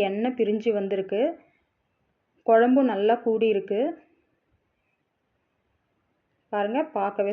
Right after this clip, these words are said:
சூப்பரா இருக்கு. இது கொஞ்சம் திக்னஸா தான் இருக்கும். உங்களுக்கு வேணும்னா இன்னும் கொஞ்சம் தண்ணி விட்டு சால்னா மாதிரி பண்ணிக்கலாம் தேவைன்னா. இதுல கொஞ்சம் தண்ணி விட்டு கொதிக்க வச்சுங்க, அது வேணும்னா.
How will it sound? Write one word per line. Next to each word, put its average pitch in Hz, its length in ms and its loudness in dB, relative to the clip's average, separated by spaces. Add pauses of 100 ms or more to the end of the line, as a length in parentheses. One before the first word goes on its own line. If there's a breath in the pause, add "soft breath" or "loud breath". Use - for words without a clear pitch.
சூப்பரா 190 380 -8
இருக்கு. 185 220 -6 (380 soft breath)
இது 254 120 2
கொஞ்சம் 254 320 2
திக்னஸா 294 440 4
தான் 254 200 2 (100)
இருக்கும். 226 360 0 (120)
உங்களுக்கு 240 380 2 (200)
வேணும்னா 247 400 2 (100)
இன்னும் 262 260 2
கொஞ்சம் 247 380 0
தண்ணி 226 260 2
விட்டு 214 220 -2 (120)
சால்னா 208 380 0
மாதிரி 196 220 -2
பண்ணிக்கலாம் 190 540 -4 (560 loud breath)
தேவைன்னா. 208 500 2 (2250)
இதுல 254 240 0
கொஞ்சம் 247 340 0
தண்ணி 220 240 2
விட்டு 220 220 -2
கொதிக்க 208 300 -2
வச்சுங்க, 190 380 -6
அது 185 140 -6
வேணும்னா. 196 340 -6